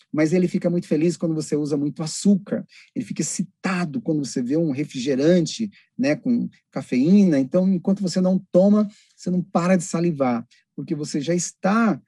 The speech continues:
ali com, com os endocannabinoides,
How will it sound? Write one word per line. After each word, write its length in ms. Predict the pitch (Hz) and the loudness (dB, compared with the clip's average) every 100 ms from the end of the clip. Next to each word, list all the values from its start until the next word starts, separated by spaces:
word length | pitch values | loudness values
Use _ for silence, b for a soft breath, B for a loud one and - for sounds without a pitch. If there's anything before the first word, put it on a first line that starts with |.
| _ - | _ -8
ali 260 | - 277 | -2 -2
com, 320 | 165 - 294 269 | -2 -2 -2 -2
com 220 | - 131 | -2 0
os 180 | 196 160 | 0 2
endocannabinoides, 1200 | 185 165 147 147 143 135 120 127 156 175 160 | 2 2 -2 -4 -4 -2 0 0 2 0 -2